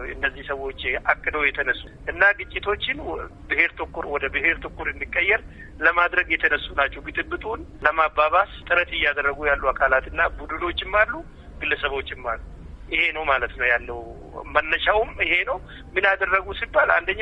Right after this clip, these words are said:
መንገድ መዝጋት ጀመሩ፣ ሁለተኛ ሰው መግደል ጀመሩ፣ ንብረት መዝረፍ ጀመሩ።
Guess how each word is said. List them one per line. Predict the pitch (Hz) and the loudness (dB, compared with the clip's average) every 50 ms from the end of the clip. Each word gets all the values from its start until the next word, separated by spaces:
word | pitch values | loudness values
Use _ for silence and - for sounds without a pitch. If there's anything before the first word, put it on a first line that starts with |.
| 214 196 | 2 2
መንገድ | - 143 151 151 165 170 160 156 151 143 | 2 0 2 2 2 2 2 2 0 2
መዝጋት | 143 135 131 135 151 160 160 - - | 0 0 2 2 2 2 2 2 0
ጀመሩ፣ | 208 202 - 220 226 220 - - - - - - - - - - | 0 2 4 4 2 2 2 -2 -12 -14 -16 -16 -16 -18 -14 -6
ሁለተኛ | - 151 165 165 - 190 202 208 196 - | -2 -2 -2 0 -2 0 2 2 2 2
ሰው | - 175 175 | 2 -2 0
መግደል | 170 160 143 143 - 156 156 165 | 2 0 0 2 4 2 2 4
ጀመሩ፣ | 170 185 190 208 220 226 233 277 - - - - - - - - | 2 0 0 2 2 2 2 0 -4 -14 -14 -14 -14 -12 -6 -4
ንብረት | 165 170 185 190 185 175 | -2 0 2 0 0 2
መዝረፍ | 165 160 156 151 160 165 - - | 2 2 2 4 2 0 0 0
ጀመሩ። | - 160 175 202 208 220 226 | 0 0 0 2 0 -2 -2